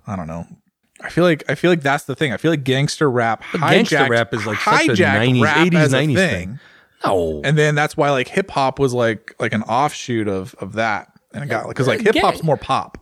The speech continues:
Speaker 2: Gangster rap was trying to make a, a statement about the blight of its people. And that was the best way of
Speaker 1: Yeah.
Speaker 2: doing it. And then also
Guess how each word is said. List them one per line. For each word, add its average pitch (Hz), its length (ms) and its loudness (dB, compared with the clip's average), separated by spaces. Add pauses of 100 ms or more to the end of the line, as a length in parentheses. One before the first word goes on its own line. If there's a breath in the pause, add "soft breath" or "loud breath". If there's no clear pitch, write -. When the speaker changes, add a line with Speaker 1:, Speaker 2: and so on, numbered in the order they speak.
(120)
Speaker 2:
Gangster 320 340 -2
rap 226 260 0
was 160 120 -2
trying 190 220 -2
to 165 80 0
make 160 440 0
a, 131 340 2 (400)
a 123 80 -4
statement 131 600 -4
about 113 400 -2 (720 soft breath)
the 117 120 -2
blight 120 380 -2
of 104 140 -10
its - 120 -10
people. - 520 -8 (360)
And 110 280 -6
that 139 100 -2
was 156 140 2
the 156 40 0
best 156 200 0
way 392 120 4
of 427 60 6
Speaker 1:
Yeah. 415 120 6
Speaker 2:
doing 202 120 4
it. - 140 -6 (380)
And 214 120 0
then 233 100 2
also 196 440 -2